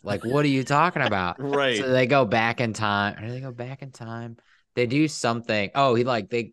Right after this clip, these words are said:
Speaker 1: he looks at, like, every, every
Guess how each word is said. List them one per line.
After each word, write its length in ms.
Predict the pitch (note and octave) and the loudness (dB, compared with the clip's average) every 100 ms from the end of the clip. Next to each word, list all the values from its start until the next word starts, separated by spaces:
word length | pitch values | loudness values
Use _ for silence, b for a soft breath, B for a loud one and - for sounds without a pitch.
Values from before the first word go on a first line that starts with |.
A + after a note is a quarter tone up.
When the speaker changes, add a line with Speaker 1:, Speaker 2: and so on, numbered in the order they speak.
| _ | _
Speaker 1:
he 200 | - A#2+ | -8 -4
looks 320 | A#2+ C3 C3+ | 0 -2 -2
at, 100 | A#2 | -6
like, 400 | G2 F#2 - - _ _ _ | -4 -6 -6 -20 _ _ _
every, 560 | G#2 G2 G2+ G2 F#2+ F2+ - _ _ _ _ _ _ _ _ _ | -8 -4 -2 -2 -2 -6 -10 _ _ _ _ _ _ _ _ _
every 500 | G#2+ G2+ G2 F#2 E2+ | -6 -4 -2 -2 -6